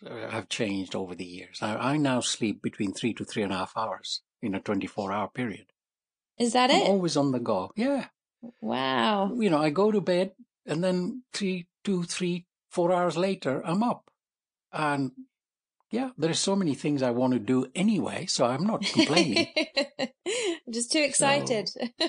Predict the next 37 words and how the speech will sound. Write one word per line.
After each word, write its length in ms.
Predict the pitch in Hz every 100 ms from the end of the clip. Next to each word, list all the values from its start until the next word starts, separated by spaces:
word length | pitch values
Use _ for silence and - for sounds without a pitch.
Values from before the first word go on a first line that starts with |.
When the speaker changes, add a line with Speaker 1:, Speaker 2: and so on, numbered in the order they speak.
| -
Speaker 2:
<laughs> 400 | 370 - 320 202
Speaker 1:
well, 220 | 208 208
this 240 | 220 -
is, 220 | 196 165 -
you 180 | 202 185
know, 80 | 175
and 220 | 147 170 180
it, 140 | 160
the 240 | 175 170
reward 580 | 151 151 175 220 196 107
that 160 | 107 -
I 140 | 98
am, 140 | 98 98 -
I, 180 | 107 - -
I 80 | -
get 180 | - -
from 320 | - - 92
it, 80 | - -
it's, 220 | 131 -
it's 260 | 147 - 156
not, 200 | 196 240
Speaker 2:
Mm-hmm. 280 | - 330
Speaker 1:
uh, 40 | - -
you 140 | - 127
know, 80 |
the 140 | 104 120
reward 420 | 117 135 196 165
is 260 | 135 143 117
in 320 | - 127 123 - _ _ _ _ _ -
having, 640 | - - 175 180 147 117
for 220 | - 139
example, 840 | 123 101 95 90 95 - 110 170 _ _ _
this 340 | 117 110 127 -
particular 540 | - - 123 - 117
type 340 | 110 - 110 110
of 120 | -
conversations 880 | 110 104 98 - 165 165 - 95